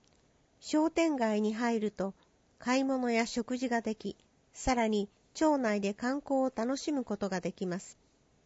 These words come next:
これが矢掛丸ごと道の駅の構想です。そのため、山陽道矢掛塾の役割は観光の拠点としての情報発信です。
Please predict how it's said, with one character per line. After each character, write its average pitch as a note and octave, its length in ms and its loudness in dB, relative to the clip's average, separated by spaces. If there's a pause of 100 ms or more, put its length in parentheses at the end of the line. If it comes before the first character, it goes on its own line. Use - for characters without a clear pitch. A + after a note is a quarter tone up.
(340)
こ C#4 120 -2
れ D4 120 6
が C#4 180 0 (340)
矢 A3+ 160 2
掛 C4+ 280 2
丸 A3 280 2
ご C#4+ 100 0
と C4 120 -2
道 A#3+ 140 0 (160)
の D4 100 4
駅 A#3+ 220 0
の F3+ 140 -2
構 G#3 260 -2
想 G3 260 -4
で F#3 120 -4
す。 - 180 -14 (800)
そ B3+ 200 -2
の C4 120 2
た A#3+ 140 -4
め、 A3+ 220 -2 (760)
山 D#4+ 380 2
陽 C#4+ 240 4
道 G3+ 220 0
矢 F#3+ 140 0
掛 C#4 260 0
塾 G#3 260 -4
の F#3+ 140 0
役 F#3 300 -2
割 G#3 240 0
は G3+ 180 -4 (200)
観 C#4+ 240 -2
光 C4+ 300 0
の B3+ 120 -2
拠 G#3+ 180 -2
点 D4+ 260 0
と C#4 140 -2
し - 100 -12
て C4 120 2
の F#3 200 -2 (160)
情 C#4+ 280 4
報 D4 260 0
発 C4 200 -6
信 F#3 300 -6
で - 120 -6
す。 - 200 -18